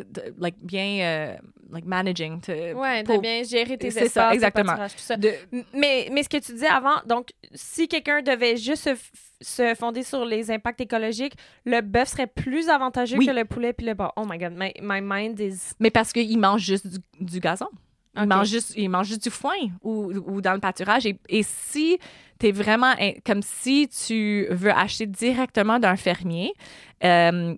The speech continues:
Speaker 1: que tu peux te demander toutes les bonnes questions pour assurer comme, comment tu gères tes pâturages,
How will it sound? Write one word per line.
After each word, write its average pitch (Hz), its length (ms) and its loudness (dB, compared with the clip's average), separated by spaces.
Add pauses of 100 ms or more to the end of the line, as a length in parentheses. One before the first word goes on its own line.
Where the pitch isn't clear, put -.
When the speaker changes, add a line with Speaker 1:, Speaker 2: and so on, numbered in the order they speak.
Speaker 1:
que - 80 4
tu - 180 -2
peux 196 120 2
te 175 60 -2
demander 180 360 2
toutes 240 220 -2
les 208 100 2
bonnes 190 320 4
questions 185 480 -2
pour 220 160 -2
assurer 185 460 -2
comme, 180 320 -2 (100)
comment 175 300 -2
tu 240 140 -6
gères 220 200 2
tes 240 80 -6
pâturages, - 640 -6